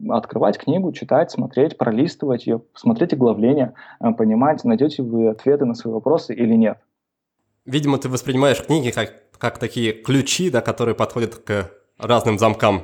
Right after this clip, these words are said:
Speaker 2: И люди в разные моменты жизни, да, бывают разными замками.
Speaker 1: Да, вот ты классно сказал. У меня, а, моя руководитель Юлия Баяндина, она однажды сказала, что книги — это как картотека. То есть ты просто, у тебя какая-то жизненная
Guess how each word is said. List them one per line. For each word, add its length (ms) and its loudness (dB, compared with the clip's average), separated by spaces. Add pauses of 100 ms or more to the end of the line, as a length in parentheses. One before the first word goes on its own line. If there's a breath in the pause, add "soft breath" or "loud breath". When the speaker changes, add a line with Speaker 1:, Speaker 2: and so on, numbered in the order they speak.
(240)
Speaker 2:
И 120 0
люди 220 2
в 60 -2
разные 320 2
моменты 360 0
жизни, 280 -2
да, 100 -4
бывают 340 -2
разными 300 0
замками. 460 -4 (880)
Speaker 1:
Да, 200 2
вот 200 -10
ты 80 -10
классно 340 -2
сказал. 400 -2
У 60 -4
меня, 480 -2
а, 180 -2
моя 240 0
руководитель 600 0 (280 soft breath)
Юлия 200 2
Баяндина, 520 2
она 220 0
однажды 340 0
сказала, 460 -2
что 400 -2 (140)
книги — 340 2 (220)
это 200 0
как 240 -2
картотека. 680 0 (320 soft breath)
То 100 -2
есть 160 0
ты 60 -4
просто, 320 -2
у 60 2
тебя 140 0
какая-то 260 0
жизненная 240 0